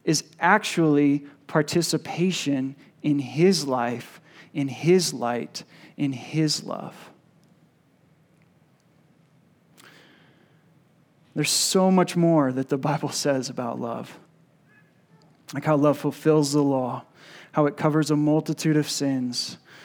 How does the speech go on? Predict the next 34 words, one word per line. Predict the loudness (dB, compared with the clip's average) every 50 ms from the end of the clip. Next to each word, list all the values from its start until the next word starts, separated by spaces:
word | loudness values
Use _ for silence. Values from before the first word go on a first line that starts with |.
| -20 -20 -20 -20 -20 -20 -16 -10
It | -4
says | 0 2 2 4 4
that | 6 6
our | 6 6 6
love | 6 6 6 8 8 8 6 4 0 -8 -20 -20 _ _ _ _ -20 -20 _ _ _ -14
should | -10 -4 -2 -2 0
be | 2 2 0
genuine. | 2 2 4 4 4 4 4 2 0 -2 -4 -8 -10 -14 -18 _ _ _ _ _ _ _ _ _ _ _ _ _ _ _ _ -20 -20 -20 -20 _ _ _ _ _ _ _ _ _ _ _ _ _ _
It | -6 -2
says | 0 2 2 4
that | 4 4
we | 6 6 6
have | 6 6 4 2 0 -2
all | 2 4 6 8 8 8 6
the | 6 6 6 6
amazing | 6 6 6 6 6 6 4 4 2 4
gifts | 4 4 2 2 2 0
of | 0 0
the | 0
Spirit, | 0 -2 -2 2 2 4 4 4 2 0
but | -2 -2
we | 0 0 0
don't | 0 0 -2 -2 -2
have | -2 -2 -2 -2 -4 -4
love, | -4 -2 0 0 -2 -2 -4 -4
we | -4 -4 -4
are | -4 -4
nothing. | -4 -4 -6 -6 -8 -8 -10 -12 -12 -12 -14 -16 _ _ _ _ _ _ _ _
It | _ -20 -20 -20 -20 -20 -20 -20 -20 -20 -14 -8 -2
says | 2 2 2 2 4
how | 4 4 4
love | 6 4 4 4
is | 2 0 -2
patient | -6 -6 -2 0 0 0 0 0 -2 -4 -4 -4 -6 -10 -12 -14